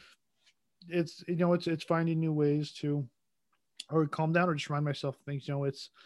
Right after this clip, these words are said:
it's coloring with my kid, you know, it's reading a poetry book, you know, it's putting on some records, it's watching a movie, it's giving myself permission to just exist and, and, and be there and, and reset my mind and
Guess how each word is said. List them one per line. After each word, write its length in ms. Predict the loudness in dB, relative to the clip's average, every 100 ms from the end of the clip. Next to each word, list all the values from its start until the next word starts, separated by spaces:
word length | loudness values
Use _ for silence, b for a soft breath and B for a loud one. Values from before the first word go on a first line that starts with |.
| b b b b b
it's 200 | -4 -4
coloring 420 | -4 2 4 4 2
with 120 | -2
my 160 | -4
kid, 400 | -6 2 4 4
you 60 | 0
know, 180 | -2 -2
it's 120 | -2 -6 -8
reading 240 | -4 -2 -2
a 60 |
poetry 400 | 0 0 2 -2
book, 300 | -4 -6 -6
you 60 | -6
know, 200 | -4 -2
it's 180 | -4 -8
putting 320 | -8 -6 -2
on 140 | -4
some 180 | -4 -6
records, 500 | -6 -8 -8 -8 -10 -10
it's 240 | -10 -8
watching 360 | -8 -6 -6 -4
a 40 |
movie, 320 | -2 -2 -2
it's 260 | -4 -4 -12 b b b b b b b b _
giving 260 | 2 4 6
myself 800 | 6 4 4 4 6 4 2 -12 B B B _ _ _ -20 -16 -10
permission 540 | -4 0 0 0 -2 -2
to 120 | -2
just 540 | 0 0 -2 -6 -14 -20 _ _ _ _ -8
exist 640 | -8 -2 0 0 -2 -12 -16 -16 -10
and, 400 | -8 -6 -8 -12 -14
and, 160 | -14 -12
and 280 | -10 -10 -12 -8
be 180 | -4 -2
there 300 | -2 -4 -6
and, 320 | -6 -6 -6 -8
and 360 | -10 -8 -10 -10
reset 400 | -4 -4 -4 -8
my 60 | -8
mind 440 | -8 -8 -6 -6
and 200 | -6 -8